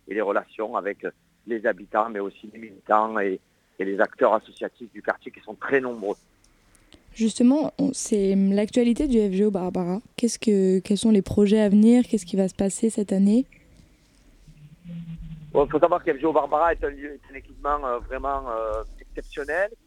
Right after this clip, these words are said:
Speaker 1: un lieu de mille cinq cents mètres carrés pour ceux qui ne le connaissent pas, et, euh, avec, euh, une salle de spectacle de trois cents places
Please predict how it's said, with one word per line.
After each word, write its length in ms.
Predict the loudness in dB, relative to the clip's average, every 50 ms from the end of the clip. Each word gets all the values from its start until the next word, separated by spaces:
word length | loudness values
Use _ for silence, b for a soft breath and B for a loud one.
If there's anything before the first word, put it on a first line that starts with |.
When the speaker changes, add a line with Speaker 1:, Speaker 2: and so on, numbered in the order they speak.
| _
Speaker 1:
un 60 | -16 -16
lieu 120 | -14 -14 -16
de 60 | -18
mille 100 | -20 -20 _
cinq 120 | -18 -16 -16 -14
cents 80 | -14
mètres 180 | -12 -12 -14 _
carrés 280 | -8 -8 -8 -8 -8 -12
pour 120 | -14 -16 _ -20
ceux 60 | -20
qui 100 | -20 -20
ne 40 | -20
le 40 | -16
connaissent 300 | -16 -16 -16 -16 _ _
pas, 280 | -4 -2 -2 -2 -4 -6 -6
et, 120 | -8 -8 -12 _ _ _ _ _ _ _ _ -8
euh, 600 | -6 -6 -4 -4 -4 -4 -6 -6 -6 -8 -8 -10 -12 _ _ _ _ _ -10
avec, 380 | -8 -6 -4 -6 -6 -6 -6
euh, 320 | -6 -4 -4 -4 -4 -6 -8
une 100 | -10 -12 -8 -6
salle 160 | -4 -4 -4
de 120 | -6 -14
spectacle 400 | -16 _ -16 -14 -10 -10 -10 -10
de 100 | -10 -14
trois 240 | -14 -12 -10 -10 -8 -8
cents 120 | -8 -12 -8
places 300 | -6 -4 -4 -2 -4